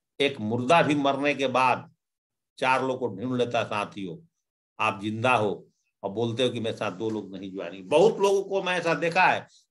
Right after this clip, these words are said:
जिनसे दो लोग नहीं आए इस बिजनेस के अंदर। वो क्या मार्केटिंग कर सकता है साथियों?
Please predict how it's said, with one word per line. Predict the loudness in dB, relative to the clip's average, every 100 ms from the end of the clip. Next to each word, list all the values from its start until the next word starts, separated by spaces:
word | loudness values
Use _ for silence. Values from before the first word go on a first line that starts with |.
| -6
जिनसे | -2 -2
दो | 2 4
लोग | 6 4
नहीं | 2 0 0
आए | 0
इस | -2 -8
बिजनेस | -18 -18 -18
के | -18
अंदर। | -20 -20 _ _ _ _ _ _ _ _ _ _ _ -16
वो | 0
क्या | 4 4
मार्केटिंग | 4 2 -2 -8 -10
कर | -10
सकता | -12 -18 -20
है | -20
साथियों? | -20 -20 _